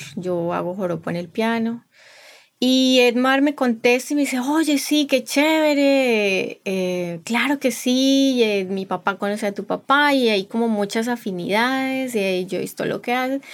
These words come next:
¿por qué no tocamos aquí aprovechando que vas a estar acá?". Entonces como que, eh, eso me, me sorprende y yo voy a Nueva York, tenemos la experiencia, yo nunca he tenido la experiencia de tocar en Nueva York sin ensayar,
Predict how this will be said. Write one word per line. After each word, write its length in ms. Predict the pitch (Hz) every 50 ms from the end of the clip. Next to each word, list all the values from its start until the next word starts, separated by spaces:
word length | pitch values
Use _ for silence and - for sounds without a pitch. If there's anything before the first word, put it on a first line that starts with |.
| - -
¿por 140 | - 233 240
qué 140 | 233 247 240
no 140 | 240 247 240
tocamos 480 | 262 254 - 247 247 254 269 277 -
aquí 360 | 247 226 - - 262 269 285
aprovechando 540 | 285 277 240 220 214 214 - 196 190 208 208
que 80 | - 220
vas 80 | 208
a 40 | 202
estar 200 | 208 - - 208
acá?". 200 | 214 220 - 247
Entonces 380 | 247 226 226 202 196 196 - -
como 240 | - 233 233 226 226
que, 260 | - 196 165 - - - - - - - - - - - - - - - - -
eh, 540 | - - 214 208 202 196 190 190 185 185 - -
eso 280 | 208 202 - - 214
me, 360 | 220 240 254 247 240 226 214
me 160 | 185 185 190 185
sorprende 760 | - 202 185 185 - - 202 202 190 190 196 220 294 - - _
y 420 | - 220 208 202 202 196 190 180 175
yo 420 | 185 185 180 180 180 180 180 180 185
voy 280 | 185 185 196 202 202
a 80 | 208 208
Nueva 260 | 214 214 208 196 185
York, 420 | 175 170 190 208 220 233 247 254 - _ _ _ _ _ -
tenemos 400 | - 196 185 180 175 175 175 185
la 100 | 202 220
experiencia, 640 | 220 220 - - - 190 190 180 175 175 175 - 196
yo 160 | 202 214 196
nunca 300 | 190 185 170 170 196 190
he 40 | 196
tenido 220 | 190 - 202 202
la 60 | 208 208
experiencia 440 | 202 - - 196 185 170 165 190
de 40 | 170
tocar 420 | - 208 208 - 185 185 - - 196 - - -
en 180 | - 208 202
Nueva 280 | 196 196 202 190 180 175
York 520 | 165 170 175 175 175 175 170 175 170 -
sin 220 | - - 202 190 202
ensayar, 720 | 202 196 - 196 180 170 160 185 175 180 175 170 175 170